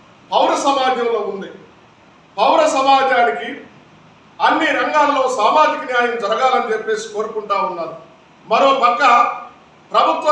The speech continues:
రంగాలన్నీ ప్రైవేట్ పరం పేరుతో కుదేలు చేస్తా ఉన్నారు. ఎక్కడా కూడా స్వేచ్ఛా సమానత్వాలు లేకుండా పోయి మరి దేశం ఎలా ఆర్థికంగా ముందుకెళ్తుందని చెప్పేసి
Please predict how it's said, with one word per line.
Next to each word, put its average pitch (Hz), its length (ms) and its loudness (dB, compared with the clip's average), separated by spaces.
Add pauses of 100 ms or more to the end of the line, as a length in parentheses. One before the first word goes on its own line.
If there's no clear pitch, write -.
రంగాలన్నీ 285 600 2 (840)
ప్రైవేట్ 311 460 4
పరం 277 200 0 (100)
పేరుతో 269 360 0 (1120)
కుదేలు 330 420 2
చేస్తా 262 280 0 (140)
ఉన్నారు. 202 300 -6 (920)
ఎక్కడా 302 420 2 (120)
కూడా 277 200 6 (1500)
స్వేచ్ఛా 320 420 2 (140)
సమానత్వాలు 277 680 2
లేకుండా 262 380 2 (160)
పోయి 233 240 0 (960)
మరి 202 140 -4 (140)
దేశం 220 280 -4 (160)
ఎలా 220 140 2 (640)
ఆర్థికంగా 233 500 -2 (120)
ముందుకెళ్తుందని 208 720 -8
చెప్పేసి 196 420 -10